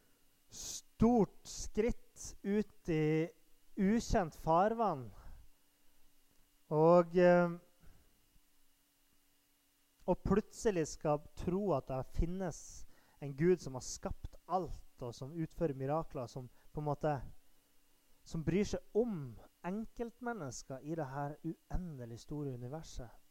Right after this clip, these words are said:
Jeg forstår at det kan høres vanskelig ut. Men det var jo sånn at til og med Jesu disipler, de sleit med å tro på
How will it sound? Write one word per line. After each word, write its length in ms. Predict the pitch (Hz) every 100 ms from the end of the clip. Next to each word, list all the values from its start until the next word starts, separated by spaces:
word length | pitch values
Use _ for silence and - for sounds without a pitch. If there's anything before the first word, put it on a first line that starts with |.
| _ _ _ _ _ -
Jeg 80 | -
forstår 800 | 170 - - - 202 220 190 110 - -
at 160 | -
det 140 | 131 113
kan 160 | 123
høres 280 | 113 123 110
vanskelig 440 | 117 117 - 139 117
ut. 200 | - - - _ _ - _ _ _ _ _ _ _ _ _ _ - - _ _ _ _ _
Men 120 | - 190
det 100 | 202
var 160 | 226
jo 80 | 233
sånn 220 | 196 214
at 100 | 196
til 240 | - 220 233
og 80 | 196
med 140 | 165
Jesu 320 | 185 220 - 156
disipler, 760 | 151 - 254 - - 147 123 - - - - - - _ _ _ _ _ _ _ _ _ - _ _
de 100 | 165 202
sleit 580 | - 185 202 247 - -
med 160 | 143
å 280 | 139 131 131 -
tro 320 | - 160 196 180 -
på 140 | 135